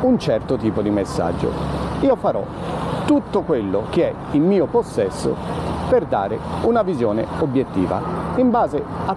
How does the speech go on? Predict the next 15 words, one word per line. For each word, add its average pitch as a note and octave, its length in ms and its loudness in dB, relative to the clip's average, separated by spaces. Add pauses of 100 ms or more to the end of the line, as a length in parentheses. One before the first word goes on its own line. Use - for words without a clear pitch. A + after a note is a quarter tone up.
tutta B3+ 440 0
una A3+ 200 2
serie D#3+ 280 2
di E3 80 2
fattori G2+ 460 -2 (360)
che F#3 160 2 (100)
principalmente A3 920 2 (100)
si F3 180 0
riducono B2 480 2 (380)
a D#3+ 80 0
tre: - 220 -6 (1120)
la D#3 140 2
casa, C#3 380 -2 (920)
le E3+ 120 4
utenze D3 580 0